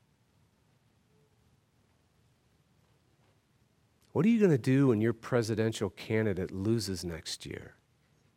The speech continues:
What do you do when your child's teacher doesn't like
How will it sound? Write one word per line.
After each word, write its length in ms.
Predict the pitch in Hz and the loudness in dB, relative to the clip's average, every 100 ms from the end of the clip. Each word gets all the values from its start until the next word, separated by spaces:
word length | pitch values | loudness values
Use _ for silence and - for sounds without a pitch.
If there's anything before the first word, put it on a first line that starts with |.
| _ _ _ _ _ _ _ _ _ _ _ _ _ _ _ _ _ _ _ _ _ _ _ _ _ _ _ _ _ _ _ _ _ _ _ _ _ _ _ _ _ | _ _ _ _ _ _ _ _ _ _ _ _ _ _ _ _ _ _ _ _ _ _ _ _ _ _ _ _ _ _ _ _ _ _ _ _ _ _ _ _ _
What 100 | 131 | 4
do 40 | 220 | 6
you 100 | 247 | 6
do 260 | 156 175 | 6 6
when 180 | 160 135 | 6 4
your 240 | 120 110 98 - _ | 4 2 -2 -8 _
child's 600 | - 139 147 139 120 - - | -2 4 6 6 4 -4 -8
teacher 680 | - 156 147 - 98 92 101 _ _ _ - | -2 -2 -2 -2 -2 -2 -6 _ _ _ 2
doesn't 440 | 135 123 120 107 - - | 4 4 2 -2 -8 -16
like 760 | 101 95 117 120 101 - - | -10 0 4 4 2 -8 -20